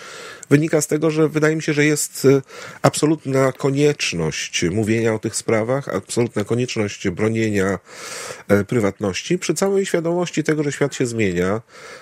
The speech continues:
że świat wygląda inaczej niż w dziewięćdziesiątym szóstym roku, kiedy wchodziła w życie dyrektywa poprzednia, czy osiemdziesiątym pierwszym, kiedy pojawiła się Konwencja Rady Europy. My cały czas mówimy o tych samych zasadach,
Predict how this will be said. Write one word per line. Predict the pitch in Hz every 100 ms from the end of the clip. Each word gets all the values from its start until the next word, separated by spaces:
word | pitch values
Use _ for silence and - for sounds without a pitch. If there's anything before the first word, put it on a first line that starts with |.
| -
że | 110
świat | 131 117
wygląda | 123 120 117
inaczej | 123 117 110 - 95
niż | 95 85 - - 76
w | 80
dziewięćdziesiątym | 101 92 90 - 92 87 90 87
szóstym | - 98 98 90
roku, | 90 85 95 87 - - - - - -
kiedy | 98 90
wchodziła | 95 98 101 90
w |
życie | 92 - 90
dyrektywa | 90 - 95 92
poprzednia, | 92 95 - 92 98 92 90
czy | 90 95
osiemdziesiątym | - - 90 92 95 90 92
pierwszym, | 95 90 - 92
kiedy | 90 80
pojawiła | 92 85 90
się | 87 95 87 - - - - -
Konwencja | 110 95 101 113
Rady | 92 90
Europy. | 98 90 73 117
My | 117
cały | 123 135
czas | 127 117
mówimy | 117 120
o | 110
tych | 113
samych | - 117 110
zasadach, | 107 - 95 82 123